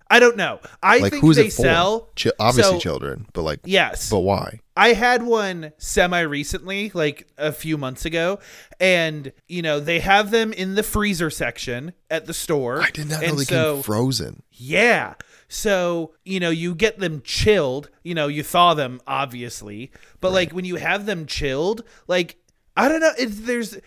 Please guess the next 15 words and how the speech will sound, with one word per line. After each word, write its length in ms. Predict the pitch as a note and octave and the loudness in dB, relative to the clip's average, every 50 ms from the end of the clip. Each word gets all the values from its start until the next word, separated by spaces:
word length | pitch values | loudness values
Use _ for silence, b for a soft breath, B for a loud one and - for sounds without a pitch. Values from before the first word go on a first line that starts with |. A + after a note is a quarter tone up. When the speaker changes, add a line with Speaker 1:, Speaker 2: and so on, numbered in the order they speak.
| _ _ | _ _
Speaker 1:
I 260 | - G3+ G#3 G#3+ A#3 A#3+ | 4 6 8 8 6 6
would 220 | B3+ B3+ G#3+ G3+ | 2 -2 -6 -6
say 360 | - - G3+ F#3+ G#3+ A#3 B3+ F#3+ | -2 0 2 2 2 2 2 4
it 140 | A3 A3 A3 | 4 4 4
would 140 | A3 G#3+ F3 | 4 2 0
be 140 | G#3+ G#3 | -2 -4
worth 420 | G3 D#3 D#3+ E3 F3+ G3 F#3+ - - | -4 -2 -2 0 0 -2 -2 -4 -2
getting 300 | D#3+ D3+ D#3 E3 F3+ F#3 | -2 0 0 0 -2 -2
a 60 | F#3 | 0
box 480 | E3 F#3+ F#3+ G3 G#3+ A3 G#3+ - - D3 | 2 4 4 4 4 2 0 -4 -10 -10
just 400 | C3+ A#2+ C3 E3+ E3 F3 - - | -10 -4 -2 0 0 0 0 -2
so 80 | G#3 F#3 | -2 -2
you 240 | F3 E3 E3+ E3+ | -2 -2 -4 -6
can, 240 | D#3 - E3+ D#3 D#3 | -4 -4 -6 -4 -4
like, 380 | D3+ D3 C#3 B2+ A2 - - | -4 -4 -4 -4 -6 -10 -14